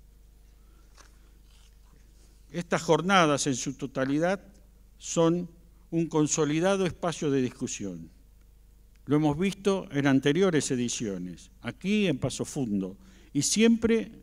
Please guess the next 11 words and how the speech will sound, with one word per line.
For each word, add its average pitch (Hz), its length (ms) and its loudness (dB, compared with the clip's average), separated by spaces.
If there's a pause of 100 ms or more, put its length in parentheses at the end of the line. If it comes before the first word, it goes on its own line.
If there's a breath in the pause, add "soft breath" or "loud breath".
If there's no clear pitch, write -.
(100)
emerge 156 420 0
algo 143 220 4
nuevo, 98 460 -2 (460 soft breath)
más 202 520 2 (320)
y 117 100 -8
nuevas 139 300 -2
caras, 92 640 -8 (800)
más 180 500 0
y 147 100 -4
mejores 147 380 -2
propuestas, 147 720 -6